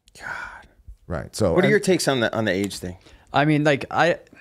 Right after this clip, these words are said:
Speaker 3: Yoel Romero, there's a lot of guys that I think have kind of, like, proven that, but I think it's, like, a matter of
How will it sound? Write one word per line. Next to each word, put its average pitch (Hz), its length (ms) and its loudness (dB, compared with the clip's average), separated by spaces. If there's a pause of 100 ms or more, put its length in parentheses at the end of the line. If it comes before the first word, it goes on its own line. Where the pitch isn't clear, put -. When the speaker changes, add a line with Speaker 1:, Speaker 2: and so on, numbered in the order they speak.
(440)
Speaker 3:
Yoel 147 400 4
Romero, 117 420 6
there's 113 120 2
a 113 60 4
lot 127 280 6
of 110 80 2
guys 104 440 4
that 85 140 0
I 95 100 2
think 98 200 -4
have 90 180 -6
kind 92 180 -2
of, 87 80 -4
like, 82 180 -2 (300)
proven 107 440 -4
that, 117 360 -2 (360)
but 117 120 4
I 113 60 4
think 143 200 0
it's, 139 160 0
like, 131 140 2
a 120 80 2
matter 110 360 4
of 95 260 -2